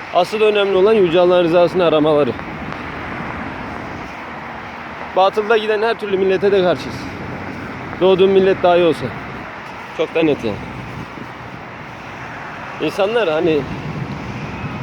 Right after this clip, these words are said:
bazı şeyleri hafife alıyor ama değil. Yüce Allah'ın hesabı en büyük hesaptır. Konuştuğun,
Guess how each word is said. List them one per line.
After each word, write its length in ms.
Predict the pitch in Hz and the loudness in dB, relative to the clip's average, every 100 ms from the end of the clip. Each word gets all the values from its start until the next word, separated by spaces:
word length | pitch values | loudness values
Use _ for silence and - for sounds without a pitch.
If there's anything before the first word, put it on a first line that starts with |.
| - 156 | -4 2
bazı 240 | 180 185 | 2 2
şeyleri 280 | 202 185 202 | 0 2 2
hafife 300 | 170 - 196 | 0 0 -2
alıyor 260 | 165 127 | 0 0
ama 200 | 143 190 | 0 0
değil. 160 | 160 139 - - - - - - - - - - - 147 | 0 -2 -4 -12 -12 -12 -12 -12 -10 -10 -10 -10 -6 0
Yüce 160 | 151 | 2
Allah'ın 280 | 185 190 196 | 4 4 4
hesabı 340 | 185 190 185 | 2 0 0
en 120 | 190 180 | 0 0
büyük 140 | 165 | 0
hesaptır. 460 | 165 165 139 - - - - - - - - - - - - - - - - | -2 -2 -8 -10 -12 -12 -12 -12 -12 -12 -12 -12 -12 -10 -10 -10 -10 -10 0
Konuştuğun, 560 | 180 202 196 - 226 | 4 4 4 4 4